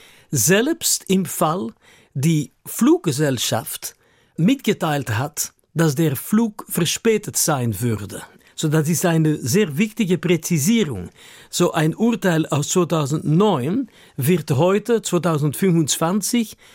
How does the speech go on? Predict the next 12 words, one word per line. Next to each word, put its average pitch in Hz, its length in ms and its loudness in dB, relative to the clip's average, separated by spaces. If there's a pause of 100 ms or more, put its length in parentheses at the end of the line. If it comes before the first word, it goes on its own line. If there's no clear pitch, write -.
(140)
weiterentwickelt, 180 1500 0
präzisiert 170 880 0 (460)
und 143 180 0
so 175 420 2 (140)
geht 151 460 0
die 147 120 2
Rechtsprechung 151 680 0
für 151 200 -2
die 135 140 0
Bürgerinnen 139 720 0
und 120 240 -2
Bürger. 113 380 -8